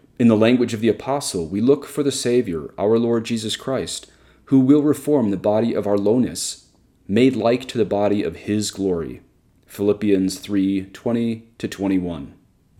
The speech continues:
The same may be said of a soul dead in sin. How the resurrection of Christ is proposed to such a soul as the model of her resurrection, the same apostle shows in these words,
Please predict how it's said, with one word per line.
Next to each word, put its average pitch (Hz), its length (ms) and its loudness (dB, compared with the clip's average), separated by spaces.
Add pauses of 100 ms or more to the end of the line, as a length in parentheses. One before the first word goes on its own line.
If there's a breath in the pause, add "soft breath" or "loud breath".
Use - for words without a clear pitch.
(140)
The 104 80 -6
same 135 340 4
may 135 120 6
be 131 100 2
said 135 400 2
of 110 160 -4
a 101 60 -2
soul 127 580 0 (120)
dead 127 180 2
in 139 120 6
sin. 151 400 -4 (880)
How 139 140 4
the 165 60 0
resurrection 135 440 2
of - 100 -10
Christ 95 460 -2
is 101 100 -6
proposed 110 520 -4
to 95 80 -12
such 110 240 -4
a - 20 -8
soul 110 320 -2
as 98 80 -2
the 90 60 -8
model 98 320 0
of 92 100 -2
her 110 120 -6
resurrection, 95 600 -4
the 92 80 -4
same 110 220 -4
apostle 98 420 -6
shows 98 420 -2
in 92 100 -2
these 95 200 -4
words, 85 440 -4